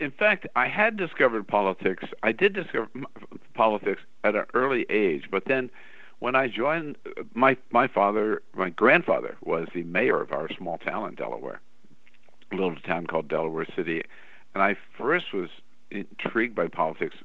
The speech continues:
just watching him as the mayor. I mean, this is a town of twelve hundred people, right? We're not talking major responsibilities,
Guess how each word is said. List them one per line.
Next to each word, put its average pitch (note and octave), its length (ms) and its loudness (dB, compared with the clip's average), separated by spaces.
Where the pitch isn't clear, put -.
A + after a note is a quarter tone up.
just G#2 180 -4
watching F2 380 2
him F2+ 340 -8
as D2 200 -8
the D2+ 60 -8
mayor. E2 400 -4
I D2+ 40 -6
mean, G#2+ 220 -6
this D3+ 180 -6
is F#2+ 160 -6
a E2+ 60 -2
town F2 280 0
of D2+ 100 -10
twelve E2 300 0
hundred D#2+ 260 -6
people, E2+ 380 -6
right? D2 260 -2
We're F2 100 -8
not E2+ 200 -4
talking D#2 460 -4
major D#2+ 320 -8
responsibilities, E2+ 1000 -6